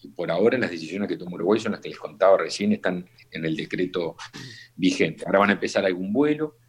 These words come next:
muy concreto de una empresa para julio y agosto, que ya fue informado públicamente, son bu-, vuelos puntuales en virtud de este decreto.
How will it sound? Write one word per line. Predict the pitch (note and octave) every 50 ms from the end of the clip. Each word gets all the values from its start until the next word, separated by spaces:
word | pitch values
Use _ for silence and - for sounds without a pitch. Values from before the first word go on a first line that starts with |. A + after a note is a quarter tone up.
| _ _ _ _ _ _ -
muy | G2+ -
concreto | - - F#2+ F2+ - A#2+ B2+ C#3+ C#3 C3 A2 G2
de | F#2
una | F2 F2
empresa | E2+ E2 - B2 C3 C#3+ C#3+ C#3 - C3+ C3 C3+ C3+ - _ _ _
para | - - - -
julio | - - G2 F#2+ F#2 F2+
y | F2
agosto, | E2+ F2 G2+ B2+ C#3+ C#3+ C#3+ - - C#3+ -
que | - E2
ya | D#2+ D#2+
fue | - F#2
informado | F2 - - E2+ F2 F2 F2+ -
públicamente, | - F2+ F#2+ G#2+ B2+ D3+ E3
son | A2+ G2 F2+
bu-, | - F2 - -
vuelos | F#2+ G2 F#2+ - _ -
puntuales | G#2 A2 G#2+ - C#3+ C#3+ D#3+ E3+ E3+ - _ _ _ - - _
en | - G2 G2+ F#2+
virtud | G2+ F#2+ - - C#3 C#3 -
de | A2 A2+ B2
este | - - B2 A2
decreto. | F#2 D#2+ - - - - _ _ -